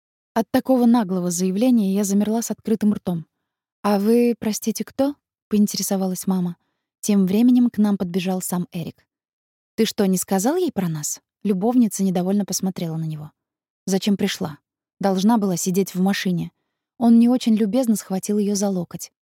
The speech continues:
В этот момент я даже посочувствовала его новой пассии. «Если что, я знаю хорошего адвоката», кинула я девушке и поторопилась покинуть здание, увлекая маму за собой.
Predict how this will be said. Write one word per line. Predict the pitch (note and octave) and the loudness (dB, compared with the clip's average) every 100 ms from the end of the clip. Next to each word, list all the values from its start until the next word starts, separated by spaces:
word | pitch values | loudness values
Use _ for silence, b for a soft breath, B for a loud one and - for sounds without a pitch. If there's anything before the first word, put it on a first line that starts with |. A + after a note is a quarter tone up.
| _ - | _ 0
В | |
этот | A#3 A#3 G#3 | 0 2 2
момент | G#3 G#3 A#3+ A#3 | 4 4 4 4
я | - G3 | 0 -2
даже | G3+ G3+ | -2 -2
посочувствовала | - - G3+ - C4+ - G3 F#3 F#3 | -4 -4 -4 -4 -4 -4 -2 0 0
его | F3+ F3 | -2 -2
новой | F3 F#3 G#3 | 0 0 -2
пассии. | - E3+ C#3+ - D#3 D#3 - _ _ _ _ _ _ _ _ | -2 -6 -6 -6 -8 -14 -20 _ _ _ _ _ _ _ _
«Если | A#3+ B3 B3+ | 0 2 0
что, | A#3 - C#4+ | 0 0 2
я | B3 G#3 | 4 2
знаю | A3 A#3 A3 | 2 2 0
хорошего | A3 G#3 G3+ G#3+ G#3 | 0 0 0 0 0
адвоката», | G3 G#3+ - G3+ - D3+ - _ _ _ | 0 -2 -2 -4 -4 -10 -12 _ _ _
кинула | - B3+ A3 F#3 | 2 4 4 2
я | E3+ F3+ | -2 -4
девушке | E3+ A3+ B3 - G3+ F3+ _ _ _ | -2 -2 -4 -8 -8 -8 _ _ _
и | C#4 | 0
поторопилась | B3+ A3+ A3 G3 A3+ B3+ B3 | 0 0 0 0 0 0 0
покинуть | - G3 - G#3 G3 | -4 -2 2 2 2
здание, | F3+ F3+ E3 D3+ D3+ D#3+ _ - | 0 -2 -2 -4 -8 -12 _ -4
увлекая | A3 G#3 - B3 C4+ | 0 0 0 0 0
маму | G3 F3+ F3+ F#3+ | 0 0 -2 -2
за | F#3+ | -4
собой. | - F#3 E3+ D#3+ | -4 -4 -6 -10